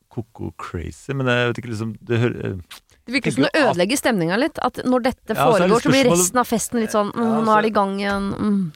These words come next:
Speaker 1: Ja. Det er
Speaker 2: Ja.
Speaker 1: liksom noe, eh, der det blir litt sånn, eh, hva slags vending dette er også, da, hvis,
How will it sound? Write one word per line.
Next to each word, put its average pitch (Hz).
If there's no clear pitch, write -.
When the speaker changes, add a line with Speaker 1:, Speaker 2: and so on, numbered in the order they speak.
Speaker 1:
Ja. 147
Det -
er 208
Speaker 2:
Ja. -
Speaker 1:
liksom -
noe, 131
eh, 131
der 123
det 127
blir 117
litt 113
sånn, 110
eh, 104
hva 101
slags 92
vending 92
dette 90
er 95
også, 98
da, 120
hvis, -